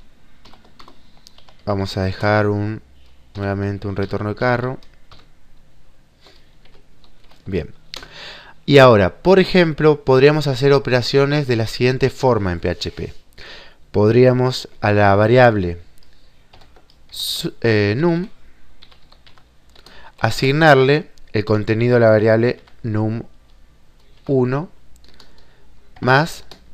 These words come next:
tres, por ejemplo. Bien, si esto lo mostramos en la pantalla, el resultado me está... a ver, vamos a actualizarlo.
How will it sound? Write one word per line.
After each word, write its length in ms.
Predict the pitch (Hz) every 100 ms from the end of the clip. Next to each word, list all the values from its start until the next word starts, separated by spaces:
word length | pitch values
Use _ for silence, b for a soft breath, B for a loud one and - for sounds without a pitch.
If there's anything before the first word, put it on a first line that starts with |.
| - - - - - _ _ - - - - - - -
tres, 200 | 101 90
por 180 | - 82
ejemplo. 400 | - - - - - - - - - - - - - - - - - - -
Bien, 320 | 95 92 120 - B B B B B
si 200 | - -
esto 320 | 110 - 117 107
lo 160 | 104
mostramos 680 | 101 101 135 139 139 165 -
en 80 | 104
la 100 | 95
pantalla, 640 | - 135 165 156 - 170 190 b b b b - - - B B B B - - - - - - - - -
el 160 | 120
resultado 600 | 113 117 120 107 127 135
me 100 | 127
está... 460 | 113 - 123 120 123
a 240 | 123 104
ver, 160 | 101 - - - - - - - - - - - - - - -
vamos 340 | 95 95 -
a 40 |
actualizarlo. 840 | 98 - 101 104 - 127 123 127